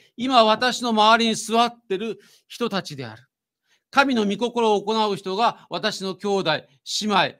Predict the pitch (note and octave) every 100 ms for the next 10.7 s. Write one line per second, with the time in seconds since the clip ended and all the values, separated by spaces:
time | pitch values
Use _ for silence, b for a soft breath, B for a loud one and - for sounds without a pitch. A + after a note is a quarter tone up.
0 | _ E3 E3+ E3+ - G#3 G3+ F#3+ E3+ D#3
1 | F3+ C4+ - B2+ - _ _ - - F#3+
2 | - - - - F3+ E3+ - B2+ C3 E3+
3 | b b - G3 B3 B3 A#3 G#3 G#3+ -
4 | F#3+ G3+ G#3 F3+ F3+ E3 C#3 A#2+ F3 D#3+
5 | - _ _ _ _ _ _ _ D4 C#4
6 | B3+ B3 E4 D4+ C4 A3 A3+ B3+ B3+ C4
7 | _ _ _ C4+ C4 A#3 A3 A3 G3 F#3
8 | G3 G3 A#3 - A3+ A3+ A3+ G3 F3+ E3+
9 | E3+ G3 G3+ G3 G3 G3+ G3 - B3+ A3+
10 | D3 D3 - D#3 A#3 F3